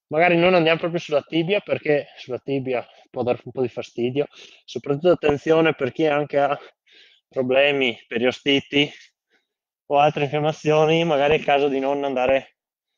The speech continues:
proprio a schiacciarli sopra, quindi in quei casi ovviamente non, non lo facciamo.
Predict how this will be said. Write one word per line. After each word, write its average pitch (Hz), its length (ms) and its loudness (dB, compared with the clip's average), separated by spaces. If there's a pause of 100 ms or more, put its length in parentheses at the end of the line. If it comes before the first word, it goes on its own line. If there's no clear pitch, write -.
(300)
proprio 131 680 0
a 127 280 -2
schiacciarli 120 600 -6
sopra, 117 400 -8
quindi 120 320 -8 (480)
in 117 120 -20
quei 143 120 -2
casi 123 220 -6
ovviamente 113 380 -4
non, 104 200 -8 (300)
non 107 140 -8
lo 104 80 -8
facciamo. 98 540 -16